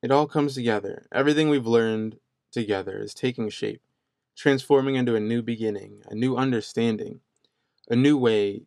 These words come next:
to be more human. To find balance is to make consistently healthy decisions.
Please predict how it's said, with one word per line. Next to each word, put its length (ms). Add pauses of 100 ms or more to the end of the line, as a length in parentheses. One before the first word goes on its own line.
to 100
be 220
more 260
human. 500 (800)
To 80
find 260
balance 720 (720)
is 140
to 80
make 240
consistently 880
healthy 500
decisions. 760